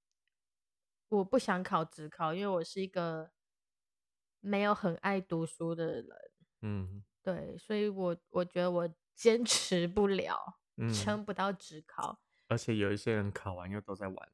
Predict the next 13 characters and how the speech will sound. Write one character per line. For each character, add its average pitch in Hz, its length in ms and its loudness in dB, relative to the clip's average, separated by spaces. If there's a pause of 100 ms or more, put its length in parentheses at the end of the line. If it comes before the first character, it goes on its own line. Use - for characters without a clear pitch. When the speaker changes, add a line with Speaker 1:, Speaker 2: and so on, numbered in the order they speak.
(100)
Speaker 2:
了。 50 120 -20 (220)
Speaker 1:
对， 185 260 -2
然 190 160 -2
后 240 160 2
我 180 340 0 (540)
学 180 320 0
测 220 360 4
完 175 340 4
之 190 280 0
后， 180 540 0 (1700)
我 196 280 4
可 185 220 -4
能 170 420 -2